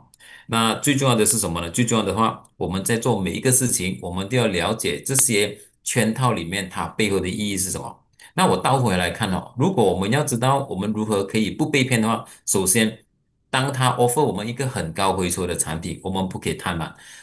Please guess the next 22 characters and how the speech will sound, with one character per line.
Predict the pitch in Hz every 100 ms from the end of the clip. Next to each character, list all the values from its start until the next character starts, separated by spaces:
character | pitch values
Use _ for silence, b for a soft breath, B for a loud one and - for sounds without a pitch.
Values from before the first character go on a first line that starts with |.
| B
我 | 104
们 | 131
要 | 156
看 | 151 156
看 | 151 139
马 | 85
来 | 90
西 | 107 147
亚 | 104
市 | - 127
场， | 113 - 117
如 |
果 | 139
我 | 95
们 | 104
看 | 127 123
看 | 131
我 | 107
们 | 95
的 | 95
定 | 143
期， | 123 - 92 95